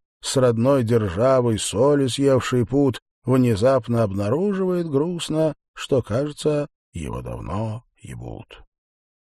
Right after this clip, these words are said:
Очень существенно, что эвфемизмы как явление отнюдь не продукт цивилизации.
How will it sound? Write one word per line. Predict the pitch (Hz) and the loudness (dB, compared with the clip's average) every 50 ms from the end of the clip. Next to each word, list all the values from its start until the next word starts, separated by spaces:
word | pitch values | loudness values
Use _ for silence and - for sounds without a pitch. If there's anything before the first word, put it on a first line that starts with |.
| _ _ - | _ _ 2
Очень | 185 190 175 135 165 165 143 | 2 4 4 4 2 2 2
существенно, | 123 156 156 147 - - 180 185 170 135 - 143 143 139 139 131 | 2 2 2 2 2 0 0 0 0 0 0 0 2 2 2 2
что | 117 - - 135 135 127 | 0 0 0 0 2 2
эвфемизмы | 110 - - 131 131 127 131 147 151 147 120 113 117 113 104 | 0 -2 -2 -2 0 2 2 2 2 2 2 2 0 0 0
как | - 120 113 - - - | 0 0 0 0 -2 -2
явление | 110 110 113 143 170 185 190 180 165 151 143 143 | -2 0 0 0 -2 -2 -2 -2 -2 -2 -2 -4
отнюдь | 143 - - 170 170 165 - - - | -4 -6 -6 -8 -6 -6 -6 -6 -4
не | 160 156 | -4 -4
продукт | 131 - 151 151 147 143 147 147 131 - - | -2 0 0 0 0 0 0 -2 -2 -4 -8
цивилизации. | - - - 143 143 143 143 143 151 139 110 92 78 76 - - 131 123 90 | -14 -6 -4 -2 0 0 0 0 0 -2 -2 -4 -6 -8 -10 -10 -8 -8 -10